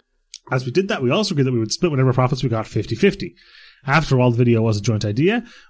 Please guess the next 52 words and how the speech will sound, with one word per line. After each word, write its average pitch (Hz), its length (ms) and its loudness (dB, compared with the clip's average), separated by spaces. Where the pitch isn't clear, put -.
We 131 120 4
used 117 240 2
my 143 180 4
tuxedo 139 440 2
and 117 100 4
my 131 200 6
morph 131 280 6
suit 120 140 -2
to 107 60 -12
dress 117 220 0
him 113 100 2
up 120 100 0
as - 140 -6
Slenderman. 185 460 0
We 123 80 2
used 104 160 -2
my 123 160 2
recording 135 380 0
device, 185 320 0
and 120 120 -6
I 127 180 2
did 120 160 0
the 120 60 0
recording 104 360 -2
as 104 140 0
well. 127 300 0
He 127 160 2
stood 127 220 2
there 120 100 2
as 110 140 0
Slenderman, 165 540 2
did 123 140 -2
the 120 100 2
editing, 120 380 0
and 123 160 -6
owned 120 200 2
the 113 160 2
YouTube 107 140 -6
channel 143 280 0
that 131 60 -4
we 135 40 -4
posted 131 400 -2
to. 92 200 -10
So - 180 -4
I 127 60 2
thought 127 180 0
fifty 123 200 -2
fifty 107 220 -2
was 95 340 -4
roughly 101 360 -4
fair 92 240 -8
enough. 107 360 -4